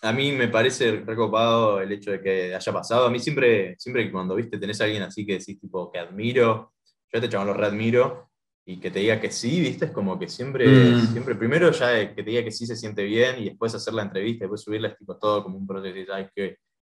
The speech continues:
Speaker 1: qué suerte".
Speaker 2: Ah, y de
Speaker 1: Qué
Speaker 2: paso,
Speaker 1: suerte
Speaker 2: te
Speaker 1: que
Speaker 2: quedó muy buena la
Speaker 1: ¿En la tapa?
Speaker 2: la
Speaker 1: Sí, a mí también
Speaker 2: Ah,
Speaker 1: me,
Speaker 2: sí, que
Speaker 1: me
Speaker 2: buen-,
Speaker 1: gustó como
Speaker 2: buenísima quedó, buenísima.
Speaker 1: Sí, sí. A mí yo te voy a, yo te, para mí lo que tenés que hacer vos como,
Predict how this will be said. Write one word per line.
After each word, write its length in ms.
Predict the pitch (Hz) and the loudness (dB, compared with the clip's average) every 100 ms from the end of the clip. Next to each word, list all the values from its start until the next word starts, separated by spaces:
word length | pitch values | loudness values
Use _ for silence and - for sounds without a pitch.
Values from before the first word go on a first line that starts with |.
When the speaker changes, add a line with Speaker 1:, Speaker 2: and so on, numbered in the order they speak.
| _ | _
Speaker 1:
qué 60 | 107 | -8
suerte". 360 | 110 127 120 113 | 0 2 2 4
Speaker 2:
Ah, 240 | 175 156 139 | 6 6 4
y 60 | |
de 80 | 151 | 6
Speaker 1:
Qué 60 | 143 | 6
Speaker 2:
paso, 260 | 190 165 | 4 6
Speaker 1:
suerte 220 | 127 120 | 4 6
Speaker 2:
te 60 | 117 | 6
Speaker 1:
que 60 | 131 | 6
Speaker 2:
quedó 160 | 151 | 6
muy 160 | 180 185 | 6 6
buena 240 | 185 180 151 | 6 4 4
la 560 | 131 120 117 113 110 - _ | 4 2 0 -2 -8 -14 _
Speaker 1:
¿En 100 | - | -2
la 100 | 110 | 0
tapa? 300 | 110 127 120 | 6 8 8
Speaker 2:
la 60 | 113 | 6
Speaker 1:
Sí, 120 | - 113 _ 113 | 0 -14 _ -6
a 80 | |
mí 80 | 127 | -2
también 100 | 143 | 4
Speaker 2:
Ah, 60 | 151 | 4
Speaker 1:
me, 80 | 123 | 4
Speaker 2:
sí, 180 | 120 117 | 2 2
que 120 | 104 | 2
Speaker 1:
me 80 | 113 | 0
Speaker 2:
buen-, 120 | 113 | 0
Speaker 1:
gustó 100 | 120 | 2
como 120 | 123 | 4
Speaker 2:
buenísima 680 | 131 123 139 151 - 127 113 | 6 6 8 6 6 4 4
quedó, 240 | 110 110 104 | 0 0 2
buenísima. 640 | 113 131 131 123 107 123 _ | 2 2 2 -2 -8 -12 _
Speaker 1:
Sí, 240 | 104 98 | -10 -8
sí. 200 | 98 95 - - - - | -10 -12 -12 -20 -20 -8
A 80 | 113 | 0
mí 100 | 156 | 0
yo 240 | 156 156 | 4 4
te 80 | 123 | 6
voy 140 | 131 135 | 6 6
a, 420 | 117 101 98 107 | 6 4 0 -6
yo 160 | - 127 | -6 0
te, 420 | 127 107 95 90 - | 2 2 0 -6 -10
para 220 | - 107 110 | -6 -4 -2
mí 160 | 147 | 0
lo 100 | 156 | 2
que 120 | 110 | 2
tenés 180 | 104 110 | 0 -4
que 60 | 110 | -4
hacer 220 | - 110 | -2 0
vos 180 | 113 117 | 0 0
como, 560 | 113 110 92 87 82 | -4 -4 -4 -8 -14